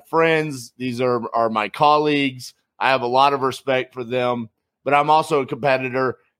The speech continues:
and I have a lot of fun with this. Last year, before the Closers Olympics, the trash talk was epic. We had a great time. And so I thought, what's the,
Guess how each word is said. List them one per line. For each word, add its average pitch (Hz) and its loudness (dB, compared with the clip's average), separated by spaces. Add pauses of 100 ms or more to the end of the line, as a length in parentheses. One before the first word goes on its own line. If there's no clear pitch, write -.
and 120 -6
I 143 2
have 135 2
a 110 0
lot 120 2
of 120 -4
fun 135 -2
with 113 -4
this. 98 -10
Last 147 2
year, 156 -2
before 139 -4
the 127 -8
Closers 135 -2
Olympics, 139 -2 (360)
the 131 -4
trash 147 2
talk 139 0
was 104 -6 (120)
epic. 147 -2
We 123 -4
had 123 0
a 110 -2
great 135 -2
time. 135 2 (380)
And 123 -6
so 135 0
I 175 4
thought, 139 2 (320)
what's 190 2
the, 147 2